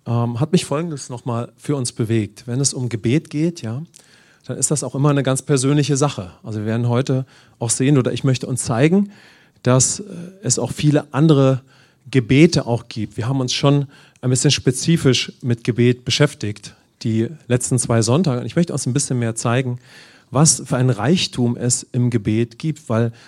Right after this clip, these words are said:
das, denke ich, viele bewegt hat oder einige, aber gleich dazu noch mehr. Aber vor allen Dingen ist Gebet etwas ganz Persönliches, ja? Denn Gebet bedeutet, dass ich ja in Kommunikation mit Gott bin.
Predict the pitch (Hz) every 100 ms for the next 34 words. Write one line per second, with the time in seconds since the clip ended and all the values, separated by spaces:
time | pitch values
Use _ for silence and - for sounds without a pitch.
0 | - 127 - 127 127 120 - - 135 135
1 | 123 120 - - 113 135 143 - - _
2 | - 151 170 120 110 117 135 135 139 139
3 | - - 123 120 131 131 123 127 135 123
4 | 104 110 135 202 - _ _ _ _ _
5 | - - - - - 139 - 147 123 165
6 | 170 190 202 196 - - _ 147 - 175
7 | 156 180 143 175 - - 131 - - _
8 | - 139 127 - 151 131 110 95 90 -
9 | 104 143 202 - - _ 131 123 131 165
10 | 156 - - _ _ - 127 127 135 143
11 | 127 120 123 131 117 123 - 151 143 131
12 | 123 - 127 127 117 _ _ _ 123 123
13 | - - - 123 123 - 135 127 90